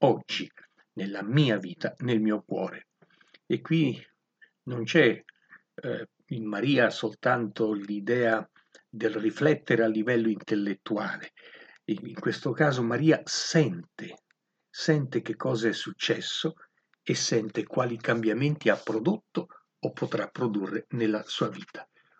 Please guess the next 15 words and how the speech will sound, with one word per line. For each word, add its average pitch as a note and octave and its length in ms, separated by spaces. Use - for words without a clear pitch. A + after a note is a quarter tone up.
Un A2 180
conto F3 600
è C3+ 120
ascoltare A2 600
soltanto, A2 720
un A2 120
altro C#3 260
conto G2+ 320
invece A2+ 460
è - 40
sentire - 1000
ciò - 260
che A#2 140
si - 160
ascolta, - 720